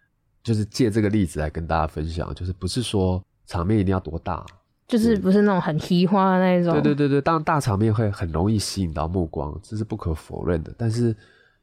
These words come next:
Speaker 1: 有的时候印象深刻的事情哈，不见得是这些视觉上的冲击，
Speaker 2: 嗯。
Speaker 1: 有这种感情上面的冲击，真的是印象更深刻啦，我觉得。
Speaker 2: 嗯。
Speaker 1: 对。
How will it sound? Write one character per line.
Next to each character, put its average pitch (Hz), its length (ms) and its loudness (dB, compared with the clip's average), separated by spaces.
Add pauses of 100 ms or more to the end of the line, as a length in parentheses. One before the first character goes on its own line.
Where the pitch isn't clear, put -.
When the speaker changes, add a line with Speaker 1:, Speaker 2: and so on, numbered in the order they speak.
Speaker 1:
有 92 120 -2
的 107 80 0
时 113 140 -2
候 117 220 2
印 123 120 -2
象 120 200 0
深 107 180 0
刻 104 160 2
的 87 100 2
事 90 200 -2
情 69 200 -4
哈， 78 140 -2
不 82 140 -8
见 92 260 0
得 71 160 -6
是 76 420 -8 (600)
这 90 140 -8
些 78 280 -2
视 95 200 -2
觉 73 180 -4
上 85 160 -2
的 71 80 -6
冲 78 320 -10
击， - 220 -20 (420)
Speaker 2:
嗯。 196 240 -4
Speaker 1:
有 87 60 -6
这 90 80 -2
种 107 180 2
感 78 220 -2
情 80 200 -10
上 92 220 -2
面 90 140 0
的 80 80 0
冲 85 240 -6
击， 65 260 -6 (320)
真 90 140 -2
的 90 100 2
是 87 260 0 (680)
印 123 160 -2
象 98 180 0
更 92 140 2
深 73 200 -6
刻 80 180 -10
啦， - 200 -14
我 262 40 -2
觉 202 160 2 (100)
得。 - 100 -10
Speaker 2:
嗯。 - 240 -8
Speaker 1:
对。 254 340 -4